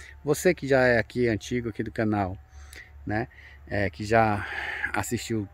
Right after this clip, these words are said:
muitos vídeos, né? A gente tem muita surpresa, muitas coisas legais, como a gente vinha falando que vinha, ia ter surpresa, né? E a gente teve o leilão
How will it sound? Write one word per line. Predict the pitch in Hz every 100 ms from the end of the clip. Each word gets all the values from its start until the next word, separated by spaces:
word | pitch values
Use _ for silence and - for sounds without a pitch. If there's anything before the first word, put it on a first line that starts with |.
| -
muitos | 113 123 147 127 98
vídeos, | 120 139 101 - - - - -
né? | - 104 95
A | -
gente | 104 110
tem | -
muita | 113 127 147
surpresa, | 147 123 - 123 113
muitas | 120 139 139
coisas | - 117 107
legais, | 110 104 107 113 101
como | - 113 101
a | 98
gente | 95 - 98 - - - - - - -
vinha | 120
falando | 131 123 113 107
que | 104
vinha, | 104 107 - - -
ia | - 104
ter | 98 104
surpresa, | - - 107 120
né? | 104 110
E | 113
a |
gente | 107 107 -
teve | 113 110 104 95 - - - -
o | -
leilão | 98 107 107 113 113 110